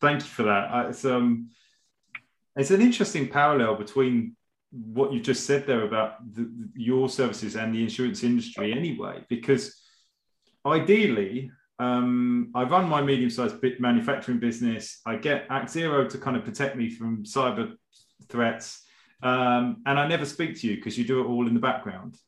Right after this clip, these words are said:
Um, and insurance is the same. You know, insurance is protecting me against, you know, some, some, some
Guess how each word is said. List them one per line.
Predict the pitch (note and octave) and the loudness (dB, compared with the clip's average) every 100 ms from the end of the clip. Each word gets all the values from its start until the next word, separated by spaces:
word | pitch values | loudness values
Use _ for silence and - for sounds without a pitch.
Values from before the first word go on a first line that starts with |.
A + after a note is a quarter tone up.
| _ | _
Um, | B2 A#2+ A#2 A#2 A#2 - - _ - | 2 4 4 2 2 -4 -20 _ -4
and | C#3 | -2
insurance | C#3+ - F#3 D#3 - | -2 2 4 2 -4
is | C3 | -6
the | B2 | -4
same. | - G3+ A#2+ G2+ | 2 2 2 -2
You | A2 B2+ | 0 0
know, | |
insurance | B2+ B2 E3+ D#3 - | 0 0 -2 -2 -4
is | A#2+ | -6
protecting | - B2 D#3+ - C3 | -6 -4 -4 -2 0
me | A#2 | 0
against, | A2+ A#2+ - - _ G#2 - | 0 -2 -6 -12 _ -20 -14
you | B2 C#3 | -10 -4
know, | A#2 | -4
some, | G#2+ B2 A#2 A2+ | -2 0 0 0
some, | - A#2+ A#2 - | -4 -2 -2 -6
some | - C3 C3 C#3 - D#3 C#3 | -12 -8 -6 -8 -12 -14 -14